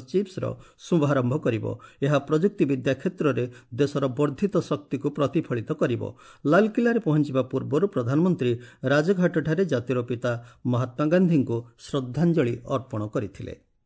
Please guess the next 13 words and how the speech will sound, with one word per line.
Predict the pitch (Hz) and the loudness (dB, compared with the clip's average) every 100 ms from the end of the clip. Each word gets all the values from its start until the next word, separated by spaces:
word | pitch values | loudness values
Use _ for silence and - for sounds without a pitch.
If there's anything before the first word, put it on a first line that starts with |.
| _ _ - - - - - - - | _ _ -20 -20 -20 -20 -20 -18 -4
ଭୁବନେଶ୍ୱରଠାରେ | 110 170 233 262 254 196 185 185 208 | 4 8 10 10 8 2 4 2 4
ଆୟୋଜିତ | 165 135 139 139 | 4 4 2 0
ରାଜ୍ୟସ୍ତରୀୟ | 196 135 131 139 - 131 127 | 0 0 0 -4 0 0 0
ସମାରୋହରେ | 123 127 127 127 151 | 0 0 0 -2 -2
ଯୋଗଦେଇ | 165 127 120 127 175 | -2 -2 -2 -2 0
ମୁଖ୍ୟମନ୍ତ୍ରୀ | 156 - 131 123 120 | 0 -2 -2 -2 -2
ମୋହନ | 123 127 170 | -2 2 2
ଚରଣ | 170 143 123 | 2 0 0
ମାଝୀ | 123 127 147 107 - - - | -2 -2 -2 -4 -10 -20 -8
ଜାତୀୟ | 117 151 170 226 208 | 0 2 2 0 0
ପତାକା | 170 123 143 117 | 0 0 -2 0
ଉତ୍ତୋଳନ | 143 139 131 120 135 | -4 -2 -2 0 0
କରିଛନ୍ତି। | 151 113 - 110 107 | 0 -2 -6 -8 -8